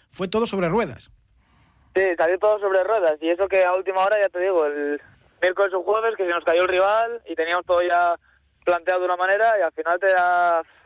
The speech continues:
Speaker 2: te da la vuelta y tienes que ajustarte a última hora al cambio de rival. Pero mira, gracias a Dios salió todo genial. Salimos a arrollar, la preparación también fue muy buena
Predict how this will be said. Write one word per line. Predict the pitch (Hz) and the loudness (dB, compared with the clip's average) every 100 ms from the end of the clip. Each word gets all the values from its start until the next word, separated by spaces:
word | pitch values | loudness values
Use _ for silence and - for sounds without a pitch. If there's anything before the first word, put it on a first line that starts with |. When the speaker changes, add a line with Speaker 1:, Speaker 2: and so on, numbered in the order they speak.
| _ _ _ - | _ _ _ -8
Speaker 2:
te | 156 | -2
da | 170 175 | 0 0
la | |
vuelta | 175 202 196 226 | 0 -2 0 -2
y | 180 | -2
tienes | 180 | -4
que | 170 | -4
ajustarte | 170 170 190 185 196 | -4 -2 -2 0 0
a | |
última | 170 165 | 0 -2
hora | 160 165 156 151 - _ _ _ _ _ _ - | 0 2 0 -2 -6 _ _ _ _ _ _ -4
al | 156 | -2
cambio | 180 175 160 | -2 -2 0
de | |
rival. | 156 196 165 | 2 0 0
Pero | 147 156 | -2 -2
mira, | 175 156 127 | 0 0 -2
gracias | 147 165 170 | -2 -2 0
a | 175 | 0
Dios | 202 208 | 0 0
salió | 170 175 | -2 -2
todo | 180 185 | 0 -2
genial. | 170 165 165 139 139 | -2 -2 -2 -2 -2
Salimos | 151 175 170 | -2 0 -2
a | |
arrollar, | 156 165 190 214 | 0 2 2 0
la | 180 | -2
preparación | 165 156 160 180 | -2 -2 -2 -2
también | 175 185 165 | -2 -2 -2
fue | 180 | -2
muy | 175 175 | -2 0
buena | 185 202 | 0 0